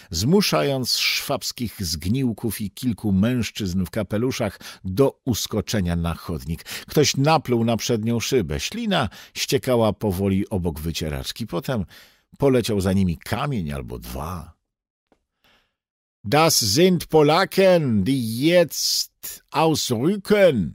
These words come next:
darł się ktoś. "Wir hängen euch an die Laterne".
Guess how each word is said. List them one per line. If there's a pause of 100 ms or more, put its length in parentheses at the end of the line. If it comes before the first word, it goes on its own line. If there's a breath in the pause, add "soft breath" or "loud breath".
darł
się
ktoś. (160 soft breath)
"Wir
hängen
euch (100)
an
die
Laterne".